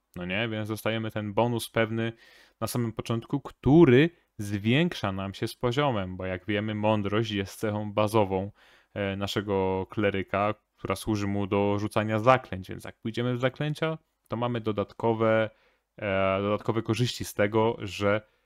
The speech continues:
rzucamy te zaklęcia, ponieważ wiedza tajemna nam się zwiększa, no religia to wiadomo, a czy, często mieliśmy taką sytuację, że,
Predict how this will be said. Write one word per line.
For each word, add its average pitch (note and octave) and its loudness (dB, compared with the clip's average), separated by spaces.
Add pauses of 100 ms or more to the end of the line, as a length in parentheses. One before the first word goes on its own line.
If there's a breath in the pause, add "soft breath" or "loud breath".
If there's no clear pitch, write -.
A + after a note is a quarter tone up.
(380)
rzucamy A#2 2
te G2 -4
zaklęcia, - -8 (160)
ponieważ G#2 -4
wiedza A#2+ 4
tajemna C3 2
nam C3 -2
się C#3 -2
zwiększa, C#3 0
no G#2+ 0
religia G#2+ 0
to G2 -6
wiadomo, G2+ -2 (1040)
a A2+ 4
czy, A2 0 (340)
często A#2 -4
mieliśmy G#2+ -4
taką A2 -8
sytuację, A2 -2
że, G2+ -6